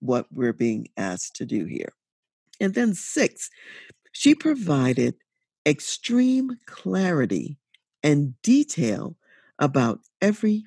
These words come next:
facet of society. First of all, she defined the four different levels of shutdown that the nation could be in. She talked about what shutdown would look like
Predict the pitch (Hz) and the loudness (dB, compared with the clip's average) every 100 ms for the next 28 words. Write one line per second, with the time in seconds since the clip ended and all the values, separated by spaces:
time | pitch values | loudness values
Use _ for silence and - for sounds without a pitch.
0 | _ - - 147 143 - 135 - _ 131 | _ -8 0 0 0 -2 -6 -6 _ -2
1 | 120 120 - - - 117 - 98 90 78 | 0 0 -4 -12 -8 -6 -4 -2 -4 -8
2 | - - - _ _ _ _ - _ _ | -10 -12 -12 _ _ _ _ -20 _ _
3 | 302 339 - 175 139 139 160 156 147 - | 0 2 0 2 2 2 0 -2 -2 -2
4 | 185 151 131 123 117 - 220 226 214 180 | 0 2 2 -2 -4 -2 2 2 2 0
5 | - 160 - 143 135 123 - - - - | -2 -4 0 0 0 -2 -4 -6 -2 0
6 | 180 160 120 101 92 120 - - - _ | -2 0 0 0 -2 -8 -14 -20 -20 _
7 | 151 - 135 143 165 - 143 - 135 139 | 0 2 2 2 2 -2 -6 -2 -2 0
8 | 120 110 - 151 92 113 123 _ _ - | -2 -2 0 0 0 -6 -10 _ _ -4
9 | 165 165 160 170 180 170 147 131 - 131 | -2 0 -2 -2 -4 -2 0 0 0 -2
10 | - - 135 139 110 113 - - 147 220 | -2 -4 -4 -2 -2 -2 -4 -2 -2 -2
11 | - 240 240 | -2 0 0